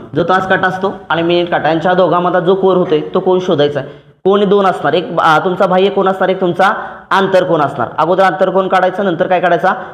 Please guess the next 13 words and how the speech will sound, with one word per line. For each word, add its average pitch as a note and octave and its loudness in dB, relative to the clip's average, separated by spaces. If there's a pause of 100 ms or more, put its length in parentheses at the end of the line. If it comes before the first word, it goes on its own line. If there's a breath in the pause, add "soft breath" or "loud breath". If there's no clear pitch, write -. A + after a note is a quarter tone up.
(120)
बाह्य F3 2
कोन D#3+ 0
काढायचा. C3 -2
दोन F#3+ 0
कोन F#3+ 0
निघतात, F3+ -2
लक्षात E3 -2
ठेवा. C#3+ 2
कुठलाही E3+ -2
कोन E3 0
देऊ D#3 2
शकतात C3 -4
परीक्षेमध्ये. A#2+ -6